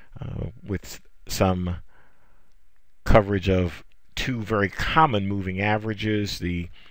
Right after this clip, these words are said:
fifty-day moving average as well as the two hundred-day moving average, uh,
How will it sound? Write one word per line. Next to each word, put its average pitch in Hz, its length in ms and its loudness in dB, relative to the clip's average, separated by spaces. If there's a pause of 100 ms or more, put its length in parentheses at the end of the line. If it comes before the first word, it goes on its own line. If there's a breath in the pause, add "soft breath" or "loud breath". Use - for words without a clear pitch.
(300 loud breath)
fifty-day 104 680 4
moving 98 320 0
average 90 380 0
as 87 120 -4
well 95 220 0
as 90 100 -2
the 92 80 -6
two 95 260 -6
hundred-day 92 500 0
moving 82 400 -4
average, 82 540 -6 (680 loud breath)
uh, - 100 -6